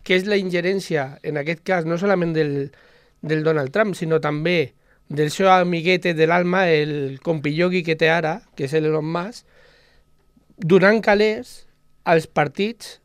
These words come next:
d'extrema dreta europeus, precisament per ro-, per, per, per esclatar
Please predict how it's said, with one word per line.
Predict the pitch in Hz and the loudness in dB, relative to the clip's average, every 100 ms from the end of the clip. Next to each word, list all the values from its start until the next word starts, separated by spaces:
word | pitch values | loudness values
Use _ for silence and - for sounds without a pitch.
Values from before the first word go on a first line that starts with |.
| - | -10
d'extrema | 156 156 - 185 185 170 | 2 2 2 2 2 2
dreta | 175 180 196 | 2 0 2
europeus, | 196 156 139 180 185 233 - _ _ _ _ _ | 2 0 0 2 2 -2 -10 _ _ _ _ _
precisament | 170 170 185 202 226 208 | 2 2 2 4 2 0
per | - 180 | 0 0
ro-, | 160 156 160 - - | -2 -6 -4 -6 -6
per, | - 143 143 | 0 0 0
per, | - 156 151 139 _ _ _ _ _ | 0 0 0 -2 _ _ _ _ _
per | 175 | 4
esclatar | 165 156 180 160 156 220 | 4 2 0 2 4 2